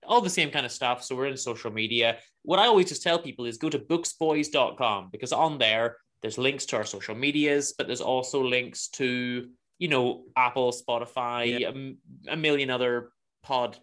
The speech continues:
Speaker 1: shit, uh, catchers. So if you want to find a way to listen to the show, it's just go to booksboys dot com and it's all on there.
Speaker 2: Yeah, and, uh, what, when, when, when do you release usually a month so people forget on my, if my
Speaker 1: We
Speaker 2: people, my
Speaker 1: release
Speaker 2: episode
Speaker 1: the last,
Speaker 2: is
Speaker 1: last day of every month.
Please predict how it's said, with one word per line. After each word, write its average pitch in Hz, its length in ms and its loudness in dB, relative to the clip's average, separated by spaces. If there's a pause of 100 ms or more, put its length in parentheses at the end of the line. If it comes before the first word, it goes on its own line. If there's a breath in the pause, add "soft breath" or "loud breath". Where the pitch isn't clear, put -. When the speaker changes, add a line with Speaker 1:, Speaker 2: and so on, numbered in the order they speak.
Speaker 1:
shit, - 360 -2
uh, 113 160 -4
catchers. 104 560 -4
So 120 200 -2
if 113 120 -8
you 151 80 0
want 165 140 0
to 147 60 -6
find 139 340 -4
a 117 100 -4
way 131 200 0
to 120 100 -4
listen 117 220 -10
to 98 60 -20
the 104 60 -12
show, 127 320 -2
it's 123 140 -6
just 123 140 -12 (120)
go 147 80 0
to 131 80 -4
booksboys 110 440 -4
dot 95 180 -10
com 101 240 -4
and 98 80 -10
it's 92 140 -14
all 90 140 -10
on 85 180 -18
there. 85 160 -20 (420)
Speaker 2:
Yeah, 127 280 0
and, 147 380 2
uh, 139 400 4 (1600 soft breath)
what, 165 280 4
when, 185 280 0 (100)
when, 196 260 0
when 185 180 0
do 160 60 -2
you 156 140 2
release 127 680 -2
usually 123 300 -6
a 113 40 -4
month 117 380 -4
so - 160 -8
people 107 220 -10
forget 107 280 -10
on 110 360 -8
my, 107 280 -4 (100)
if 113 120 -10
my 120 80 -6
Speaker 1:
We 123 160 2
Speaker 2:
people, - 40 6
my 190 80 4
Speaker 1:
release 135 260 4
Speaker 2:
episode 131 540 2
Speaker 1:
the 123 60 -2
last, 127 480 0
Speaker 2:
is 127 280 -12
Speaker 1:
last 170 520 0
day 147 240 0
of 151 80 -2
every 143 220 -2
month. 117 280 -8